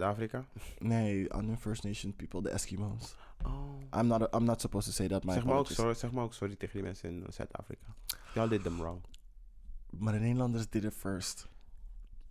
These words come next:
Speaker 1: The British did it before that.
Speaker 2: Mm. <laughs> Eh, volgens mij hebben de Nieuw-Zeelanders het ook gedaan naar de, hun
Speaker 1: Oh, oké, ja.
Speaker 2: Polynesische,
Speaker 1: Oh ja, ja, zij wel.
Speaker 2: ehm,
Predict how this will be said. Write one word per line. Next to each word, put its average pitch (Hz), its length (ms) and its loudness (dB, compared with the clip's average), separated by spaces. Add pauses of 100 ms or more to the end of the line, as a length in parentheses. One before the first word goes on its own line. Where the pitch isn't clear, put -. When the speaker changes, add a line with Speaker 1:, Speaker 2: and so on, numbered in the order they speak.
Speaker 1:
The 107 100 -2
British 104 280 0
did 101 160 -2
it 92 80 -2
before 104 280 0
that. 101 380 0
Speaker 2:
Mm. 143 200 8
<laughs> - 80 0 (1400)
Eh, 139 180 6
volgens 143 280 4
mij 185 160 4
hebben 143 220 4
de 127 100 6
Nieuw-Zeelanders 131 1800 2
het 180 260 -4
ook 185 540 -2 (100)
gedaan 180 720 2
naar 151 240 2
de, 156 80 -6 (160)
hun 139 240 0
Speaker 1:
Oh, 143 40 -4
oké, 135 100 2
ja. 110 80 8
Speaker 2:
Polynesische, 151 640 6
Speaker 1:
Oh 120 80 8
ja, 87 220 6 (160)
ja, 92 200 4
zij 87 220 4
wel. 67 180 2
Speaker 2:
ehm, 147 520 0